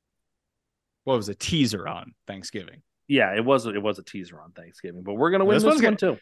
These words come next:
Speaker 1: I mean, you have a plus one seventy on this parlay already, so it's gonna be paying. Uh, Jeff, are you taking Miami or Green Bay?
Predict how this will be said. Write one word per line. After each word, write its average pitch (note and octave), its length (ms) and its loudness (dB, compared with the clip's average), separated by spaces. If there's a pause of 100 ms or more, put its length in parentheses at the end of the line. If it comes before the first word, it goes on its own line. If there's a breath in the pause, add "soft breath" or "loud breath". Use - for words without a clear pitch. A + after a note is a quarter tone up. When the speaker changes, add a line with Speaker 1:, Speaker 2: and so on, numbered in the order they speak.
(140)
Speaker 1:
I C3+ 80 -6
mean, D#3+ 280 -2
you C#3 240 0
have G3 100 4
a A#3 60 -4
plus G3+ 260 0
one G#3 160 0
seventy G3+ 340 0
on C#3 120 2
this C3 100 -4
parlay D#3 480 2
already, D3 440 0
so A#2 140 -12
it's A2+ 120 -14
gonna G3 180 -2
be C#3 140 -2
paying. A#2 400 -2
Uh, B2 260 2
Jeff, D3 220 0
are D#3+ 40 -4
you D3+ 80 -2
taking D3+ 200 -2
Miami C3+ 260 -2
or A#2+ 80 -6
Green G#2+ 220 -10
Bay? E2 160 -12